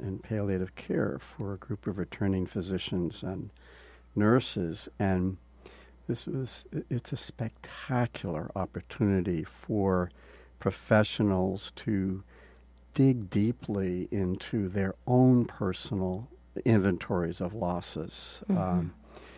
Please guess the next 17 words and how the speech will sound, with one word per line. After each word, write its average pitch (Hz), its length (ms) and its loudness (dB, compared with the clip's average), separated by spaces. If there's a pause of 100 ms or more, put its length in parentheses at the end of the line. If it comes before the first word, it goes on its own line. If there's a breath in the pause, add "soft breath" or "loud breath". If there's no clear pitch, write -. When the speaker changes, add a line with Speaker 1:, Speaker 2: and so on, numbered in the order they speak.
(180 loud breath)
Speaker 1:
so - 280 2
that 95 220 0
they 101 140 6
can 98 240 2
be 95 280 2
more 92 260 0
effective - 960 -4
caregivers 98 840 2
and 98 200 -2
if - 220 -8
they 95 160 0
are 92 140 0
aware 92 240 -2
of 90 100 -4
their 87 180 -6
own 101 260 -6
vulnerabilities. 123 1080 -6